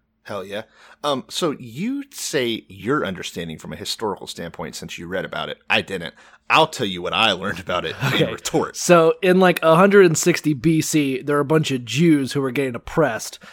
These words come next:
Speaker 2: and they're like, "I wanna read the Torah," and the Syrian army led by, I think, King
Speaker 1: Sel-, the
Speaker 2: Ptolemy the
Speaker 1: Seleucid.
Speaker 2: First, some shit, was like, "No, you can't." So this guy named Judah of the Maccabees, like,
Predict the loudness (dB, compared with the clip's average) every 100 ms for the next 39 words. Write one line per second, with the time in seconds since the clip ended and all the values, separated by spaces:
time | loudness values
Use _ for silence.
0 | -6 0 2 2 0 4 6 6 6 4
1 | 2 0 -2 -4 0 2 4 4 2 -2
2 | -2 -2 -2 -4 -4 2 4 6 4 4
3 | 4 2 0 -2 -2 -2 -4 -4 -6 -8
4 | -8 -6 -6 -8 -6 -8 -4 0 2 2
5 | 0 -2 -4 -2 -2 -4 -10 -20 _ _
6 | _ _ -20 _ -8 -6 -4 -4 -6 -8
7 | _ -20 -6 -2 0 -2 -2 0 2 2
8 | -2 -4 -2 -2 -4 -4 -8 -6 -2 -2
9 | 0 0 0 -4 -4 0 2 2 2 0
10 | -4 -6 -6 -6 -6 -6 -6 -8 -10 -12
11 | -12 -14 -12 -10 -10